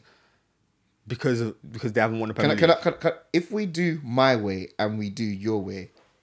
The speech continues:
Speaker 2: we're gonna have where you have admitted more quality players than I have.
Speaker 1: No, I haven't.
Speaker 2: Yeah, you would have.
Speaker 1: Where? Go on. I've got, I've got two. I've got criteria of two,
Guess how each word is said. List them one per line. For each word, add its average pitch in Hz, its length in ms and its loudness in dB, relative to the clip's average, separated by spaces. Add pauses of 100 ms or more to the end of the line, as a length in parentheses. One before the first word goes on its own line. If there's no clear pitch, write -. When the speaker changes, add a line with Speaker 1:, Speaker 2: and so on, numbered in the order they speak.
(500)
Speaker 2:
we're 120 160 4
gonna 139 220 6
have 123 300 2
where 113 420 0 (140)
you 139 340 0
have 127 160 6
admitted 120 640 0
more 135 380 8
quality 123 440 2
players 104 420 -2
than 104 220 -2
I 135 180 8
have. 90 300 -2
Speaker 1:
No, 107 140 0
I - 60 0
haven't. - 260 -12 (100)
Speaker 2:
Yeah, 156 140 0
you 127 280 0
would 113 100 -2
have. 101 80 -2
Speaker 1:
Where? 101 280 4 (300)
Go 113 80 4
on. 123 160 0 (100)
I've 143 180 4
got, 160 120 6
I've 143 120 4
got 147 120 6
two. 143 240 -4
I've 135 80 2
got 143 120 4
criteria 131 340 6
of 107 100 0
two, 107 280 0